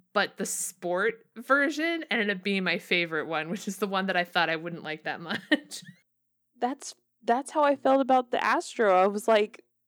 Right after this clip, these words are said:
Speaker 2: the one that I was like, not that was my least favorite, but just, like, out of the three, I was like, "Oh, yeah, that's okay." Ended up being my favorite. And I was like, "Oof,
Speaker 1: The
Speaker 2: there's a difference when you see it in
Speaker 1: the
Speaker 2: person."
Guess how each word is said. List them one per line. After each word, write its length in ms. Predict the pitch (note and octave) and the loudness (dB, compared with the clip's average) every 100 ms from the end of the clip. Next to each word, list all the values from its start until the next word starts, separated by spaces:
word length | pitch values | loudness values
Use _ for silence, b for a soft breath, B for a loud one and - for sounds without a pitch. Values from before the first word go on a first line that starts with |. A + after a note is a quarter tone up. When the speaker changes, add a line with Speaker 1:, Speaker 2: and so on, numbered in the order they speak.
| A3 | _
Speaker 2:
the 120 | A3 | -6
one 320 | G3+ G3+ A3 A#3+ | 0 2 2 4
that 120 | G#3+ | 4
I 200 | F#3+ F#3 | 4 2
was 260 | F3+ F3 | -2 -2
like, 220 | E3+ D#3+ _ | -4 -4 _
not 300 | F#3+ A#3+ C#4+ - | -6 -4 -2 0
that 180 | E3 - _ | 0 -2 _
was 160 | - E3+ | -6 -4
my 120 | E3+ | -4
least 300 | D#3 E3 - | -4 -6 -4
favorite, 440 | E3 E3+ E3 D3 - | 0 2 2 -2 -2
but 120 | E3 | -6
just, 200 | E3+ - | -6 -4
like, 200 | D#3 - _ - | -4 -4 _ -4
out 160 | E3 E3+ | -2 -2
of 100 | E3 | -2
the 80 | D#3+ | -6
three, 340 | - F#3 F3+ | -4 -2 0
I 80 | D#3+ | 0
was 140 | E3+ | -2
like, 280 | E3+ D3+ _ b b b b b b | -4 -4 _ b b b b b b
"Oh, 120 | C4 C#4+ | 2 6
yeah, 160 | C#4 | 6
that's 180 | A#3+ A#3+ | 6 6
okay." 400 | A#3 A3 F3+ F3 b b _ F#3+ | 4 6 6 4 b b _ 0
Ended 240 | G3+ G#3+ | 2 4
up 140 | G#3 | 4
being 220 | A3 A3 A3 | 4 0 2
my 160 | A3+ | 0
favorite. 600 | A#3 C4+ F4 D#4 G3 E3+ | 0 0 0 2 2 0
And 80 | - | 0
I 100 | A3+ | 0
was 140 | A#3+ | 2
like, 280 | A#3+ A#3 G#3+ _ - | 2 2 0 _ -2
"Oof, 360 | D#4+ F#4 C4+ - | 2 4 2 -4
Speaker 1:
The 140 | A3+ _ | -10 _
Speaker 2:
there's 180 | A3+ A3+ | -2 0
a 60 | A3+ | 0
difference 600 | F3+ A3+ C4 B3+ F#3+ - | 2 0 2 -2 -2 -6
when 100 | F#3 | -6
you 100 | F3 | -6
see 240 | - G3+ | -6 -4
it 80 | F#3 | -4
in 80 | E3 | -6
Speaker 1:
the 60 | - | -6
Speaker 2:
person." 340 | F3+ C4 | -6 -2